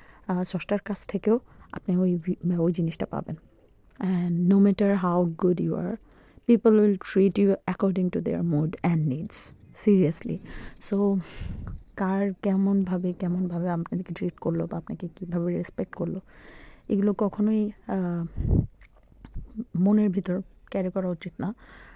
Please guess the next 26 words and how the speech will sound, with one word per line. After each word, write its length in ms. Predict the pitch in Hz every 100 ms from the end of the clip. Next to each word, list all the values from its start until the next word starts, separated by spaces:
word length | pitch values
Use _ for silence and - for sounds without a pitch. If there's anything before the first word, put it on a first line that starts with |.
| -
কারণ 340 | - - - - -
আমাদের 320 | 180 180 185 185 - -
গ্র্যাটিটিউড 440 | 185 185 180 185 -
থাকা 260 | 180 165
উচিত 240 | 170 - 190
সবার 360 | - 185 170
কাছে। 360 | 156 - - 190 - _ _ _ - - - - -
আহ, 260 | 180 170 - - - - - - -
ওই 80 | 190
যে 100 | 185
বললাম 420 | 185 180 180 175
যে 260 | 165 156 160 - - - -
খুব 140 | 202
বিপদে 420 | 175 180 - 185 190
ছিল, 240 | 190 175
যাকে, 440 | 165 185 - 185 -
আহ, 400 | 185 180 254 208 -
এমনও 260 | 196 202
মানুষ 340 | 196 196 196 185
আছে 240 | - 196 - _ - - - 196
যাকে 300 | 190 180 185
কেউ 200 | - 226 - -
দেখতে 340 | 190 170 - 226
পারতো 320 | 208 - 170
না, 180 | 165 175 -
ওই 260 | 214 220 208